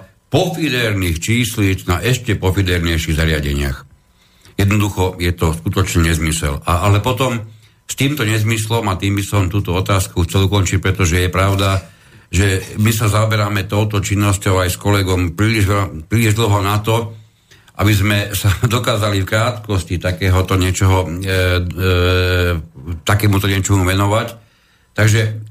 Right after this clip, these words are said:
ak sa niekedy v budúcnosti bude dať, ja som aj tak už mal, e, úmysel poprosiť pána Lacka, aby sme urobili s-, jeden špeciál, ktorý by sa venoval iba teplu,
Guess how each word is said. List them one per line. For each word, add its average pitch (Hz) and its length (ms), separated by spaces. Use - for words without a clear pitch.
ak 117 340
sa 117 160
niekedy 120 560
v 101 100
budúcnosti 110 600
bude 98 300
dať, 107 340
ja 95 400
som 95 240
aj 101 160
tak 95 160
už 90 160
mal, 92 480
e, 82 320
úmysel 98 640
poprosiť 90 640
pána 90 320
Lacka, 92 560
aby 95 160
sme 87 220
urobili 90 420
s-, - 160
jeden 90 320
špeciál, 90 720
ktorý 87 240
by 85 80
sa 90 160
venoval 85 400
iba 104 300
teplu, 113 560